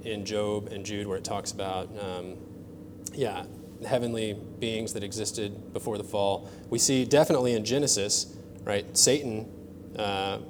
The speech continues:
was, was tempting Adam with evil before humans ever fell. Uh, but we just, it's, it's one of those things we don't, don't get a ton of insight into. Um,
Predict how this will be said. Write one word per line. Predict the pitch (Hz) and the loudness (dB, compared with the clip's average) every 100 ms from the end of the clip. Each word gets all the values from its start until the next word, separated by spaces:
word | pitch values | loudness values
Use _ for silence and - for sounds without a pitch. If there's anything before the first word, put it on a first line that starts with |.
| - | 0
was, | 113 98 98 - - | 2 2 2 0 -2
was | 104 98 | -2 0
tempting | - 127 123 104 | 0 0 0 -2
Adam | 107 107 98 | 0 -2 -2
with | - | -4
evil | 92 92 | -4 -4
before | 92 104 92 - - - - - | -4 -4 -4 -6 -12 -14 -14 -10
humans | - 101 95 | -4 -2 -2
ever | 87 | -4
fell. | 87 104 90 87 - - - - | -4 0 0 0 -4 -14 -14 -4
Uh, | 110 | -2
but | 120 | 6
we | 151 | 8
just, | 175 - 196 | 8 6 4
it's, | - | 2
it's | 156 131 | 2 4
one | 147 | 4
of | |
those | 131 - | 6 4
things | 120 | 2
we | 110 | 0
don't, | 107 104 101 90 107 | 0 0 -2 -6 -4
don't | 104 | -2
get | 104 | 0
a | 92 | -2
ton | - 95 | -2 -4
of | 87 | -4
insight | 87 85 85 85 | -4 -2 -4 -4
into. | 87 - 90 82 - - - - - - - | -6 -4 -4 -6 -10 -14 -16 -14 -14 -14 -4
Um, | 202 196 196 | 0 2 0